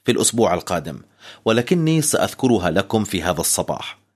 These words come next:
إليكم النقطة الخامسة أو العامل الخامس في الاكتفاء: الاهتمام بخير الآخرين. الاهتمام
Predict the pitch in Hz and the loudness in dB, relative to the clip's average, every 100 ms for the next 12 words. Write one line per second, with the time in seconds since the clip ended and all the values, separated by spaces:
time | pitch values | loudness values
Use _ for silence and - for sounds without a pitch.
0 | _ _ 120 143 196 175 139 120 131 - | _ _ 2 4 4 2 2 2 0 -2
1 | 101 - 113 120 120 - 120 120 - 107 | -2 0 2 2 0 2 2 2 0 2
2 | 104 92 98 170 196 165 147 - 147 156 | 2 2 2 2 2 2 0 -2 0 0
3 | 143 143 - 110 107 - 104 87 - - | 2 0 0 0 0 -2 -4 -2 -2 -6
4 | - _ _ _ _ _ _ _ 120 127 | -20 _ _ _ _ _ _ _ 0 2
5 | 135 - 151 180 160 151 151 110 110 - | 2 2 4 4 4 4 4 2 0 2
6 | 160 165 143 139 139 - 113 117 - 110 | 2 4 4 4 2 0 2 2 2 2
7 | 113 101 58 - _ _ _ - 123 82 | 2 0 -4 -14 _ _ _ -2 0 -2
8 | - 98 127 117 113 110 | -2 0 2 2 2 0